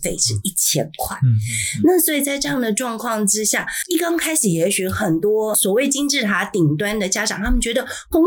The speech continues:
Speaker 1: 好啊，
Speaker 2: 嗯。
Speaker 1: 有一个这么大的书房，但是可能真正更顶端的人，“啊，我家自己弄一个图书馆就好了。”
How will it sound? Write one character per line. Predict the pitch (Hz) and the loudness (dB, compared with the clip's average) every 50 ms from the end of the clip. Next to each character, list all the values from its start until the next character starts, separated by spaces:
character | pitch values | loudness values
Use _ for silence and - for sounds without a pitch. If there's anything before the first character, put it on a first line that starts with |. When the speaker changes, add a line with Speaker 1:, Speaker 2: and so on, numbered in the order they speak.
| 440 | 4
Speaker 1:
好 | - - 415 339 302 285 294 | 2 0 0 0 0 0 0
啊， | 311 311 311 311 320 330 | 0 0 0 0 2 2
Speaker 2:
嗯。 | 320 - | 4 4
Speaker 1:
有 | 262 262 | 4 4
一 | 285 320 359 | 2 2 2
个 | - 381 | 2 0
这 | - 403 381 | 2 2 2
么 | 320 | 0
大 | 277 269 202 233 233 | 0 0 0 2 2
的 | 214 208 | 4 4
书 | 202 - - 226 220 233 | 2 0 0 0 -2 -4
房， | 220 - 185 135 131 147 151 - - - - - - - _ _ | -4 -4 -2 0 0 -2 -2 -4 -6 -8 -8 -8 -10 -14 _ _
但 | - 339 302 294 | 2 4 4 4
是 | 294 - 311 269 240 | 4 2 2 2 2
可 | 220 - 262 | 2 0 0
能 | 220 208 220 247 240 | 0 0 0 -2 -2
真 | - 359 330 339 330 320 | 0 2 4 4 4 2
正 | - - 330 262 233 233 | 2 2 2 2 0 0
更 | - - 294 233 - | -4 -4 -4 -2 0
顶 | - 160 156 151 | 2 2 2 2
端 | 165 185 190 196 | 2 2 0 0
的 | 180 | -2
人 | 160 147 147 151 151 | -2 -4 -4 -4 -4
，“啊， | 220 226 | -4 -2
我 | 180 156 160 | -2 -4 -4
家 | 165 175 180 | -4 -6 -6
自 | - 190 | -6 -6
己 | 160 147 143 151 | -4 -4 -4 -2
弄 | 165 160 147 | -4 -4 -4
一 | 143 | -6
个 | 147 - | -8 -12
图 | - - - - | -14 -12 -4 0
书 | - - | 2 2
馆 | - - 123 120 120 | 2 4 2 2 2
就 | 117 113 110 | 0 0 -2
好 | 104 107 - - | -4 -6 -8 -10
了。” | - | -10